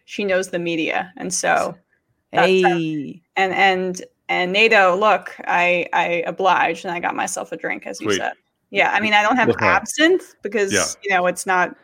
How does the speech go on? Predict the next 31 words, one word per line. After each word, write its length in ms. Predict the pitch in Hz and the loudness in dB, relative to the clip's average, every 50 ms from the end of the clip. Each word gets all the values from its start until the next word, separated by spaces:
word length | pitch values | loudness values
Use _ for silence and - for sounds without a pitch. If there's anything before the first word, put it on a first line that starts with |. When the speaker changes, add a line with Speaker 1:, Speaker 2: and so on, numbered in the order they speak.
| _ _ _ _ _ _ _ _ _ _ | _ _ _ _ _ _ _ _ _ _
Speaker 3:
It's 140 | - 90 - | -12 -8 -6
not 100 | 101 95 | -4 -4
your 100 | - 85 | -4 -2
birthday? 260 | 90 95 104 107 104 | 0 0 2 2 0
Speaker 1:
eighteenth 280 | 101 104 110 101 - - | 0 -2 -4 -8 -8 -8
century, 720 | - - 220 202 196 196 - 202 196 185 185 185 180 180 185 185 - - - - - - 605 554 - - - - - - - - - | -4 0 0 0 0 0 -2 -2 0 0 0 0 -2 -2 -6 -8 -14 -18 -20 -20 -4 -4 -4 -2 -2 -6 -4 -4 -6 -8 -8 -8 -20
Speaker 3:
<laughs> 1200 | - - _ _ _ _ _ - _ - - - - - - - - 214 - - - - - - | -20 -20 _ _ _ _ _ -20 _ -16 -16 -14 -14 -16 -16 -14 -14 -12 -12 -10 -10 -12 -10 -6
Speaker 1:
you 140 | 208 196 185 | -4 -2 -2
know, 220 | 180 175 170 175 | -2 -2 -2 -4
clubs, 600 | - - - - 196 180 196 240 262 - 359 - - - | -8 -8 0 4 6 6 6 6 4 2 -2 -2 0 4
but, 260 | 226 208 190 180 - 190 | 4 4 4 4 2 2
or 200 | 185 180 185 185 | 2 2 2 0
club 280 | 185 - - 220 226 | -4 -2 2 4 4
Speaker 2:
You're 100 | 226 226 | 4 4
not 260 | 226 233 233 233 233 | 4 4 2 2 0
a 60 | - 247 | -4 -8
forty-year-old 1300 | - - 233 226 226 226 226 220 214 208 202 202 202 208 208 202 202 190 190 190 185 180 175 175 180 | -2 -2 0 2 4 4 4 4 2 2 2 2 2 2 2 4 4 2 2 2 2 2 2 0 2
man. 440 | 185 190 190 180 165 156 160 160 - | 2 2 2 4 2 0 0 -2 0
Yeah, 180 | 175 190 165 151 | 2 2 2 2
I, 180 | 156 160 160 - | -2 -6 -6 -6
we 120 | 175 170 | -8 -6
know. 300 | 170 165 - - 175 - - | -4 -2 0 0 -2 0 -2
Speaker 3:
Yeah. 80 | 247 170 - | -2 -2 -2
Speaker 1:
<laughs> 180 | - - - | -6 0 4
Well, 480 | - 247 233 214 208 202 196 190 190 208 | 6 8 8 8 6 6 4 2 0 0
yeah, 360 | 226 226 226 233 247 233 196 | 0 0 2 4 4 4 4
I 120 | 180 180 190 | 2 0 0
didn't 200 | 190 196 196 190 | 0 -2 -2 -2
wanna, 240 | 196 190 185 185 185 | 0 0 0 0 -2
you 140 | 185 190 | -2 -4
know 300 | 180 170 175 180 - - | -6 -6 -6 -8 -10 -12